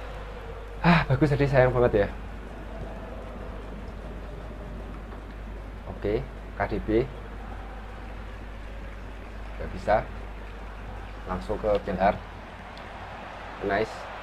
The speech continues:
Casemiro. Maju, maju, maju, maju. Oke, kembali ke Casemiro. Ah, maksudnya ke K D B tadi masih gagal. Buku dulu.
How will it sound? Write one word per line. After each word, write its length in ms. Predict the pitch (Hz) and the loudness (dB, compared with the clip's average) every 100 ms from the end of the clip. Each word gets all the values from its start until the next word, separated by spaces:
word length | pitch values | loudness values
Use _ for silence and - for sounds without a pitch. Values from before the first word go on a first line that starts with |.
| - - - - - | -8 -8 -8 -6 -4
Casemiro. 560 | 101 113 113 113 123 131 - - - - - - - - - - - - - - | 2 4 6 8 8 6 0 -6 -6 -6 -6 -6 -4 -4 -4 -4 -4 -4 -4 -4
Maju, 160 | - 123 | 0 2
maju, 140 | 120 127 | 4 4
maju, 120 | 123 123 | 4 4
maju. 200 | 123 127 117 - - - - - - - - - - - - - | 4 4 0 -2 -6 -6 -8 -6 -6 -6 -6 -8 -8 -6 -6 0
Oke, 100 | 113 120 | 2 2
kembali 220 | 107 107 | 2 0
ke 80 | - | 6
Casemiro. 460 | 117 123 123 131 135 - - - - - - - - - - - - | 6 8 8 8 6 0 -6 -6 -6 -6 -6 -6 -6 -6 -6 0 6
Ah, 640 | 175 180 180 175 170 170 | 10 10 10 8 6 4
maksudnya 460 | 165 147 143 165 170 - - - - - - - | 2 0 2 4 4 0 -10 -12 -12 -12 -12 0
ke 140 | 143 143 143 143 147 143 143 - | 6 8 10 10 10 8 4 -2
K 40 | 139 135 | 0 4
D 20 | 123 | 6
B 40 | 147 143 | 6 6
tadi 160 | 139 | 6
masih 240 | 131 135 135 | 4 4 4
gagal. 400 | 120 - 127 127 - - - - - - - - - - - - 113 | 2 6 6 6 0 -10 -10 -10 -8 -8 -6 -6 -6 -6 -6 -4 0
Buku 180 | 110 123 | 4 6
dulu. 400 | 117 120 131 | 8 8 8